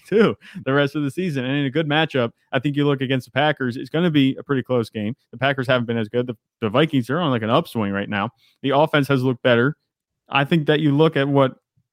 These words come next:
you have with Alexander Mattison, they don't have that big target earner in, in the passing game in Justin Jefferson still yet. That's forced them to lean on the run game a little bit more.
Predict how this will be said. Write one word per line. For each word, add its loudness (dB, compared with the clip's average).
you 0
have 2
with 0
Alexander 0
Mattison, 0
they -2
don't -2
have 0
that 0
big 0
target 2
earner 0
in, 0
in 2
the 2
passing 0
game 0
in -4
Justin 0
Jefferson 0
still -2
yet. 0
That's -2
forced 0
them -2
to 0
lean 2
on 0
the -2
run 0
game 2
a 0
little 2
bit -2
more. -4